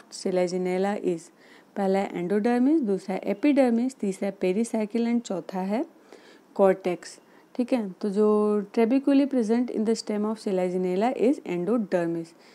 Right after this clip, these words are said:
endodermis फर्स्ट ऑप्शन यहाँ पे करेक्ट हो जाएगा। नेक्स्ट क्वेश्चन, हरित लवक में किसकी मात्रा सर्वाधिक पाई जाती है? पहला है pyruvate carboxylase,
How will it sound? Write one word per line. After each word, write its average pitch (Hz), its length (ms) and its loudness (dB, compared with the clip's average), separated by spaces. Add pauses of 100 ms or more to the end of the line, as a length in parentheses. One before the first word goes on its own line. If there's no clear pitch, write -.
(340)
endodermis 202 760 -2 (200)
फर्स्ट 190 260 -2
ऑप्शन 185 340 -8
यहाँ 175 160 -10
पे 170 140 -10
करेक्ट 170 380 -10
हो 226 60 -4
जाएगा। 233 420 -2 (580)
नेक्स्ट 170 380 -10
क्वेश्चन, 226 460 -4 (3000)
हरित 302 300 4
लवक 190 320 2
में 277 120 0
किसकी 240 360 -4
मात्रा 208 360 -2
सर्वाधिक 214 500 -4
पाई 175 240 -6
जाती 175 320 -10
है? 175 60 -6
पहला 185 340 -2
है 180 160 -4
pyruvate 175 520 -4
carboxylase, 175 760 -4